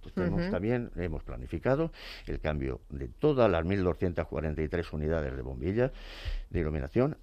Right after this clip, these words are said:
Speaker 1: a leds. Eso nos va a provocar un ahorro muy importante. De tal
Speaker 2: Ujú.
Speaker 1: manera que, por un lado, eh, tecnología, por otro
Speaker 2: Ujú.
Speaker 1: lado, futuro, ahorro para poder invertir sin necesidad de
Speaker 2: Ujú.
Speaker 1: subir los impuestos.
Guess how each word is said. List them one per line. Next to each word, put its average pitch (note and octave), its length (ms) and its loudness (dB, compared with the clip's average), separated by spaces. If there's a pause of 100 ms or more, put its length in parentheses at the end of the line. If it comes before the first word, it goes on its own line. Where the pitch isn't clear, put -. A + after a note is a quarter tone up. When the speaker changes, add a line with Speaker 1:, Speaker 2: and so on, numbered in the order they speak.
Speaker 1:
a D#2 120 -2
leds. D#2+ 240 -2
Eso A2+ 140 0
nos C3+ 100 4
va B2 40 6
a B2 40 0
provocar A2 340 4
un G#2+ 80 4
ahorro A#2+ 460 8
muy A2+ 160 4
importante. D#2+ 680 2 (320)
De D3+ 240 2
tal C3+ 100 6
Speaker 2:
Ujú. - 20 2
Speaker 1:
manera C#3+ 320 4
que, B2 120 2
por F2+ 140 -2
un G2+ 100 12
lado, G#2 260 12 (600)
eh, E2+ 180 -8
tecnología, F#2+ 680 0 (280)
por E2+ 140 -4
otro F2 140 4
Speaker 2:
Ujú. - 80 2
Speaker 1:
lado, A3 260 4 (260)
futuro, C#3+ 520 0 (160)
ahorro B2 440 6
para G2 180 2
poder F#2 240 8
invertir A2 560 8 (280)
sin B2+ 220 2
necesidad A2 420 12
de F#3 100 12
Speaker 2:
Ujú. F3+ 100 8
Speaker 1:
subir G2+ 120 4
los E2+ 140 2
impuestos. D2 400 -2